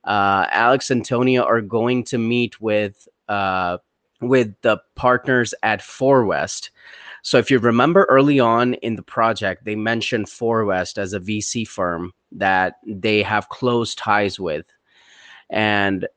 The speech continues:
um, this is just gonna be incredible when now, when they have this conversation with Forwest, onboarding the first client on T C F X as an actual business and not just an idea. Um, the connections we form and the potential,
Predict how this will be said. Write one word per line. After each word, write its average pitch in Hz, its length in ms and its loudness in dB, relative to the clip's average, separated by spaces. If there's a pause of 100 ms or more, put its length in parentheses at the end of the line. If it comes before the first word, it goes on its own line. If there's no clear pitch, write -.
(100)
um, 98 560 0
this 120 460 0
is 131 240 0
just - 400 -2
gonna 113 220 0
be 107 280 -2
incredible 110 640 -2
when 107 320 0
now, 113 320 2
when 113 200 0
they 104 100 0
have 101 200 -2
this 101 160 -4
conversation 110 800 -4
with 95 140 -8
Forwest, 107 640 0
onboarding 104 560 0
the 95 80 -4
first 107 320 -2
client 110 420 0
on 98 140 -2
T 107 160 -6
C 104 180 -4
F - 160 -6
X 98 260 0
as 95 120 -8
an 92 100 -8
actual 95 320 -6
business 104 720 -2 (440)
and 117 140 2
not 107 240 2
just - 240 -6
an 95 140 -6
idea. 90 560 -4 (500)
Um, 87 640 -4 (560)
the 120 240 -4
connections 117 640 -2
we 113 140 -2
form 110 360 0
and 101 140 0
the 98 40 -6
potential, 110 960 -4